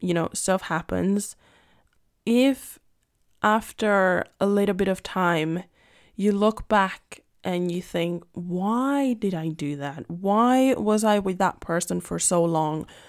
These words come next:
Why did I put up with all of that for so long?" Then that's a sign that you didn't need it in the first place.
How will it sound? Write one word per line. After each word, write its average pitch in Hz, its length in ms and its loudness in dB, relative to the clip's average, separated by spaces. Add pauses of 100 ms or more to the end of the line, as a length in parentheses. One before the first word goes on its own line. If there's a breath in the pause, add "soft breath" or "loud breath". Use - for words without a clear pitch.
(160 loud breath)
Why 214 400 4
did 226 180 0
I 214 200 4
put 196 320 -2
up 196 260 4 (480 soft breath)
with 190 480 -2 (280)
all 196 220 6
of 185 80 0
that 185 280 2
for 180 180 -4
so 175 240 2
long?" 180 600 4 (640)
Then 202 480 2 (500)
that's 208 480 0
a 208 80 -2
sign 196 460 2
that 202 200 0
you 185 80 -2 (120)
didn't 170 500 0
need 180 240 0
it 175 240 -2
in 180 140 -2
the 170 80 -4
first - 320 -8
place. - 500 -8